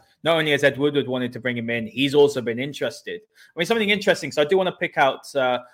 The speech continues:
what Sir Alex Ferguson thinks of, of, uh, Mauricio Pochettino. A lot of you probably in the comments were thinking, "No, we don't wanna know what Fergie thinks. He wanted David Moyes as, uh, as a manager." But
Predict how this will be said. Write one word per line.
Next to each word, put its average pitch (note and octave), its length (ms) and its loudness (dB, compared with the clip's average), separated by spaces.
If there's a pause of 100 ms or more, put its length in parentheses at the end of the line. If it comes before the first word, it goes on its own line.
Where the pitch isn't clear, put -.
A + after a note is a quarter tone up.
(100)
what B2 120 -6
Sir C#3+ 120 4
Alex C3+ 220 4
Ferguson C3+ 580 2
thinks C3 280 -6
of, A#2 200 -6 (240)
of, A#2 240 -2 (100)
uh, A2 200 0
Mauricio B2 300 -8
Pochettino. C#3 480 -4
A - 280 -6
lot F3 120 10
of F3+ 100 8
you E3 200 6
probably D#3+ 220 4
in D3 80 4
the C#3+ 40 0
comments D3 280 -4
were C#3 80 -2
thinking, C3 260 -6
"No, C#3+ 260 4
we C3+ 120 -2
don't C#3 140 0
wanna C3+ 160 -4
know C3 140 -2
what C3 200 -4
Fergie B2 320 -2
thinks. C3 240 -4
He B2 120 -10
wanted B2+ 280 -6
David A#2+ 240 -4
Moyes B2 340 -4
as, - 180 -16
uh, A#2 140 -2 (280)
as A#2+ 140 -4
a A#2+ 40 -10
manager." B2+ 380 -2
But C3 220 0